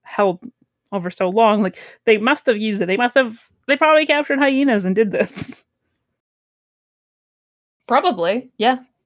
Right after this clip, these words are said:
Speaker 2: Yeah. Someone probably got bit for their
Speaker 1: <laughs> At least
Speaker 2: trouble.
Speaker 1: once. Um, so Western beliefs, Western beliefs and their influences. As for the West, we have a complicated, con-, convoluted history with the hyena. That can be traced all the way back to Aristotle's Historia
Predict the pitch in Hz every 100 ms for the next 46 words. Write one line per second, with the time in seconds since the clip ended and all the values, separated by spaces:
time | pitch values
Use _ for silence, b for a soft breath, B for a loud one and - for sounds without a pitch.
0 | _ 254 254 - _ _ _ _ _ _
1 | - 233 233 233 240 247 220 190 269 -
2 | 202 196 202 240 214 - 196 - _ b
3 | b b b b b b b _ _ _
4 | _ _ _ _ _ 220 196 190 202 214
5 | 208 247 277 262 254 254 - - - 196
6 | 285 330 370 359 269 262 - - 208 208
7 | 202 208 180 170 - - - - _ _
8 | 202 254 302 - 285 285 214 175 175 -
9 | 190 214 214 220 208 220 208 196 175 185
10 | 165 - 226 247 240 233 220 190 - 175
11 | 180 - 180 175 - - 233 b b b
12 | - 202 - 240 233 208 202 208 220 254
13 | 269 220 185 - 208 202 208 - 196 196
14 | 190 202 - 185 190 190